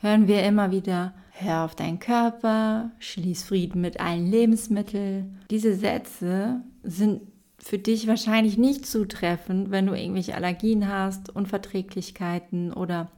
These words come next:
aus medizinischen, medizinischen Gründen eine Diät einhalten musst, also eine Art zu essen. Nicht jetzt Diät weniger zu essen, sondern eine bestimmte Ernährungsform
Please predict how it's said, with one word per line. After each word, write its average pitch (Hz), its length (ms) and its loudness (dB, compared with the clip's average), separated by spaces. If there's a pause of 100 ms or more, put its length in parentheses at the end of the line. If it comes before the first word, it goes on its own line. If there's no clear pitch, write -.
aus 196 120 -4
medizinischen, 202 680 0
medizinischen 196 720 2
Gründen 185 600 0 (300)
eine 190 180 0
Diät 190 260 2
einhalten 175 460 -2
musst, 170 200 -8
also 170 180 -6
eine 175 220 -4 (220)
Art 185 360 0 (100)
zu - 140 -6
essen. - 500 -4
Nicht 185 160 -2
jetzt - 280 -8
Diät 170 260 -6
weniger 214 360 4
zu 214 140 -4
essen, 185 420 0
sondern 170 360 -2
eine 165 380 -6 (100)
bestimmte - 460 -4
Ernährungsform 175 920 -2